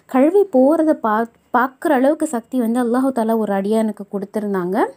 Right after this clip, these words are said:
அதையும் நான் சொல்லியிருந்தேன் அந்த வீடியோலயே. இந்த மாதிரி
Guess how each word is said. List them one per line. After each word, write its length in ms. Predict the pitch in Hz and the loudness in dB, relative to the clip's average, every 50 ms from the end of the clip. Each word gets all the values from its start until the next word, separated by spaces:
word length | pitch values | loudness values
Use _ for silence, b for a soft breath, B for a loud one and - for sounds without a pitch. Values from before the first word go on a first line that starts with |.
| _ _ - | _ _ -10
அதையும் 320 | - 208 196 226 247 254 254 | -6 -4 0 2 4 4 4
நான் 200 | 220 214 220 - | 2 0 -2 -2
சொல்லியிருந்தேன் 480 | 202 202 208 247 240 220 220 214 196 185 | -2 0 0 0 0 0 -2 -4 -4 -4
அந்த 180 | 185 185 196 | -4 -4 -4
வீடியோலயே. 580 | 185 190 202 190 202 190 185 175 175 220 302 381 466 B B B B B B B B | -2 -2 -2 -2 0 0 0 0 0 0 0 -2 -2 B B B B B B B B
இந்த 200 | 294 302 370 415 | 4 4 6 6
மாதிரி 480 | 403 359 277 269 233 240 277 320 381 | 4 4 2 2 2 2 2 2 0